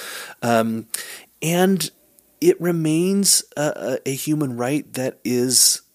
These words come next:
frequently violated. You, you, I, again, I think the statistics, um, you see about that same percentage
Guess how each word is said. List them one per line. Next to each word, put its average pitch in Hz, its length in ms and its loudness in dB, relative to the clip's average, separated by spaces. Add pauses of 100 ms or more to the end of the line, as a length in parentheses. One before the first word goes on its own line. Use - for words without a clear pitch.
(120)
frequently 131 720 -4
violated. 120 760 -4 (280)
You, 113 140 -4
you, 113 320 -8
I, 95 140 -12
again, 101 520 -4
I 120 100 0
think 123 280 -6
the 113 140 -4
statistics, - 880 0 (480)
um, 104 340 -2
you 110 140 -4
see 120 480 2
about 110 540 -2 (320)
that 110 240 -2
same 131 300 0
percentage 127 800 0